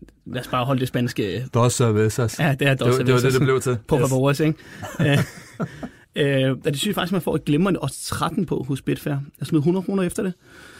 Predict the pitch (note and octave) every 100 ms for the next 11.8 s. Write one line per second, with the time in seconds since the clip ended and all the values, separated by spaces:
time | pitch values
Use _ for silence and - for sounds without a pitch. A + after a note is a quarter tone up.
0 | - - - - E3 G3 E3 F3 E3+ F3
1 | D#3 C#3 _ D3 C#3+ C3+ C3 C3 C3 C3
2 | B2+ A#2+ B2+ B2 B2 C3 C3+ - C3+ D3+
3 | - C#3 C3 - C3 C#3 C3 - B2+ B2
4 | C3 B2+ B2 A#2+ B2 C3 - - - D#3+
5 | D#3 D#3 C#3 C3+ C3 - A#2 - C3 -
6 | C#3 C3+ A#2+ B2+ B2+ - A#2+ B2+ A#2+ F#2+
7 | - - - B2 A#2+ - - B2 G2+ -
8 | - - B2+ B2+ C#3 C#3+ - C#3 C#3 C3
9 | C3+ C#3 C#3+ C#3 - - - - - D3
10 | C3+ C3+ C#3+ C#3+ - C#3+ D3 C#3 C3 B2+
11 | C#3 C#3+ C#3 B2+ C3 B2 B2